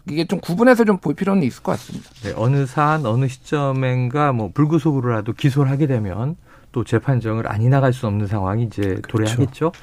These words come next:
Speaker 2: 알겠습니다. 자, 이제 우리 전공법으로 대응하는 게 낫다. 두 분의 이제 의견 일치했고요. 끝으로 요거 하나 여쭤볼게요. 이낙연 전 대표가 또 오랜만에 등장을 했습니다. 그 어제 별세한 조세희 작가를 애도하면서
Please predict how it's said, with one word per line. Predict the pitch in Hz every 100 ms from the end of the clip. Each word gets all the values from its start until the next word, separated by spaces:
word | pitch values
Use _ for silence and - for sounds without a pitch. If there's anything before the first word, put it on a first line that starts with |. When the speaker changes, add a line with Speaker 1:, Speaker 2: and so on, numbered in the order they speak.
| - - - - -
Speaker 2:
알겠습니다. | 170 185 147 123 - -
자, | - 104 -
이제 | - 92 -
우리 | 92
전공법으로 | - 135 151 139 143 151
대응하는 | 170 143 123 117
게 | 120 123 -
낫다. | 107 - 120 - _ -
두 | 113
분의 | 113 104 92
이제 | 95
의견 | 101 101 92
일치했고요. | 98 - 113 - 104 156 - - - -
끝으로 | 208 -
요거 | 175 156
하나 | 147 127
여쭤볼게요. | - 95 90 139 156 - - - - - _
이낙연 | 135 190 208 185 214 208
전 | - 143 135
대표가 | 120 - 110 87 95 82
또 | -
오랜만에 | 135 156 147 135 123
등장을 | 120 120 110
했습니다. | 107 - 139 104 98 147 185 - - - - - -
그 | 135 127 127
어제 | 123 135 175
별세한 | 156 123 123 135 139
조세희 | 123 139 127 185 160
작가를 | 135 123 120 110 113 113 -
애도하면서 | 104 110 123 104 92 165 151